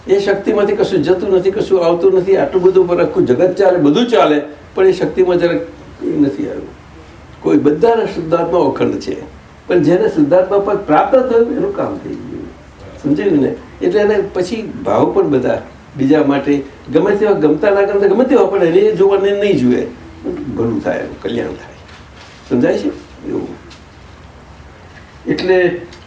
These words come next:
ક્રમાક્રમ ને વૃદ્ધિ હાનિ વ્યવસ્થિત સત્તામાં, એ બહુ જરા ગુડ છે વસ્તુ, વાક્ય. એટલે કે વ્યવસ્થિત સત્તા જે છે ને,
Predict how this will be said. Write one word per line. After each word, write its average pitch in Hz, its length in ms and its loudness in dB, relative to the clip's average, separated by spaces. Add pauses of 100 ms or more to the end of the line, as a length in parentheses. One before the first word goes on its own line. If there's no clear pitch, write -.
(220)
ક્રમાક્રમ 214 720 2
ને 175 120 2
વૃદ્ધિ 160 540 2
હાનિ 139 260 2
વ્યવસ્થિત 143 560 0
સત્તામાં, 131 480 -2
એ 147 60 0
બહુ 147 200 0
જરા 135 220 0
ગુડ 156 220 0 (400)
છે 120 220 -4
વસ્તુ, - 320 -4 (120)
વાક્ય. - 280 -2 (680)
એટલે 147 200 -2
કે 143 140 0
વ્યવસ્થિત 170 640 0
સત્તા - 360 -2
જે 233 180 0
છે 269 140 -2
ને, - 100 -2